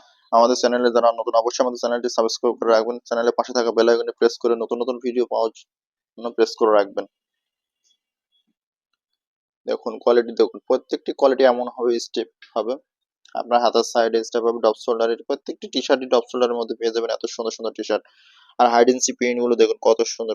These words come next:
প্রত্যেকটি হাইড অ্যান্ড সিক প্রিন্টই অনেক সুন্দর হবে, উঠবে না, কখনো উঠবে না এগুলো। হান্ড্রেড পার্সেন্ট কটন ফ্যাব্রিকের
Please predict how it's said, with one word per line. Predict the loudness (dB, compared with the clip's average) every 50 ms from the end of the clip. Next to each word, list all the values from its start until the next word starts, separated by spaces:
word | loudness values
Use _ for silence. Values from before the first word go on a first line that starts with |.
| -8 _
প্রত্যেকটি | -12 -14 -14 _ _ -6 -6 -2 -2 -2 2
হাইড | 2 2 2 2
অ্যান্ড | 0 -4 -4 -6
সিক | -8 -8 -8 _
প্রিন্টই | -6 -4 -4 -2 -2 0 0 0 0
অনেক | -2 -2 -4 -6 -8
সুন্দর | -8 -8 -2 2 4 4 4
হবে, | 4 2 0 -4 _ _ _ _ _ -20 -20 _ _ _ _ _ _ _ _ _ _ _ _ _ _ _ _ _ _ _ _ _ _ _ -20 -20 -12 -2
উঠবে | 2 2 4 6 6 4
না, | 4 4 4 2
কখনো | 0 0 _ 0 2 2 2
উঠবে | 2 2 -2 0
না | 0
এগুলো। | -2 0 0 0 0 0 0 -2 _ _ _ _ -2
হান্ড্রেড | -2 2 2 2 2 2 2 0
পার্সেন্ট | 0 0 0 -6 0 0
কটন | 0 0 0 -4 -2
ফ্যাব্রিকের | -2 0 0 0 0 0 0